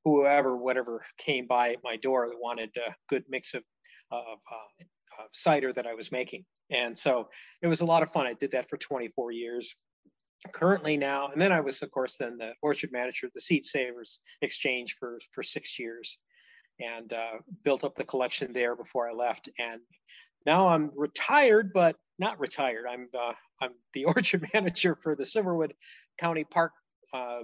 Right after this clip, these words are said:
Heirloom Orchard Project, which is in, uh, southeast part of Dane County, where we're planting a, uh, a community orchard of about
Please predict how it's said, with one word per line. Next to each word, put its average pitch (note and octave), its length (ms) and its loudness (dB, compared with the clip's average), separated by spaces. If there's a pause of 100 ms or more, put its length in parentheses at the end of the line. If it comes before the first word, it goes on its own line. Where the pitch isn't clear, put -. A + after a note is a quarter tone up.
(300)
Heirloom D3+ 300 2
Orchard C#3 360 0
Project, A2 520 -6
which - 240 -8
is A2 160 -6
in, A2+ 240 -6
uh, G#2+ 220 -8 (240)
southeast C#3+ 600 2
part C3 200 2
of A2+ 80 -14
Dane A#2+ 240 -4
County, C3 480 -4 (440)
where B2 160 -2
we're A#2 140 -8 (220)
planting B2+ 340 -2
a, A2+ 340 -8
uh, G#2+ 180 -8 (260)
a A2 60 -14 (180)
community D3+ 480 2
orchard A#2+ 460 -4
of A#2 120 -8
about A#2 300 -4